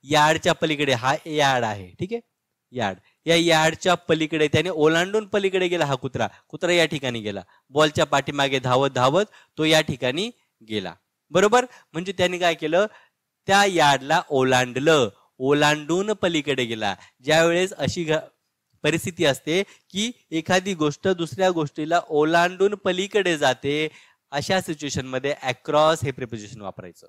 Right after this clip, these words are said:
ओलांडून पलीकडे जाण्याच्या कृतीसाठी. ओके, आता through काय आहे? एखाद्या वस्तूच्या मधून पलीकडे अर्थाने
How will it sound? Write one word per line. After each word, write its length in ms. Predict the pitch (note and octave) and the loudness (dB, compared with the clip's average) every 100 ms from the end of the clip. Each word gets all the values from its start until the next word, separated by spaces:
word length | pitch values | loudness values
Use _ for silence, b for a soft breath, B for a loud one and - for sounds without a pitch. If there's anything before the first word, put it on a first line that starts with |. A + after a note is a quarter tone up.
| _ _ _ _ _ _ _ _ _ _ | _ _ _ _ _ _ _ _ _ _
ओलांडून 540 | C3 C#3 C#3+ C#3+ D#3+ B2+ | 0 2 2 0 -4 -4
पलीकडे 540 | - B2+ B2 B2+ B2+ | -4 -4 -4 -6 -6
जाण्याच्या 520 | A#2 G2+ G#2 - G3+ C4 b b - | -6 -8 -8 -2 -2 -2 b b -18
कृतीसाठी. 500 | G2 F#2 F#2 F2 _ _ _ _ _ | -18 -18 -20 -20 _ _ _ _ _
ओके, 260 | D#3+ F#3+ A3+ - _ - | -2 2 0 0 _ -10
आता 160 | C#3+ | -6
through 280 | G3 - A3 | -4 -4 -4
काय 200 | G#3+ E3+ | 0 2
आहे? 240 | A#2+ G2 F2 _ _ b b b | 2 -2 -10 _ _ b b b
एखाद्या 600 | E3 F3+ G3 G3+ A3+ A#3+ | -2 2 2 4 4 4
वस्तूच्या 680 | G#3 F3 - F#3 F3 G3 F#3 | 4 2 -2 -8 -2 2 2
मधून 480 | E3+ D3+ D3+ G#3 | 2 0 0 -2
पलीकडे 540 | A3 G3+ F3+ E3 D#3+ D#3 | -2 -2 0 0 0 2
अर्थाने 640 | C#3 C3 C3+ C3+ D3 F3+ | 0 0 -4 -2 -2 -2